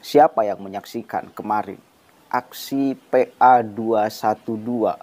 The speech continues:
beserta konco-konconya di Jakarta?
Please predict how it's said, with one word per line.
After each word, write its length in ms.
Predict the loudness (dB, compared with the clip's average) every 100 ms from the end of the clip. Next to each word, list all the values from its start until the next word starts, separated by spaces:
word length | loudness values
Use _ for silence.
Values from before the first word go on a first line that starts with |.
| -10
beserta 640 | -10 -8 -8 -8 -6 -6 -4
konco-konconya 1500 | -4 -2 -4 -6 -4 -4 -2 -2 0 -2 -10 -8 -8 -8 -14 _ _ _ _ _ -20 -8
di 80 | -4
Jakarta? 640 | -2 -2 -2 -4 -4 -6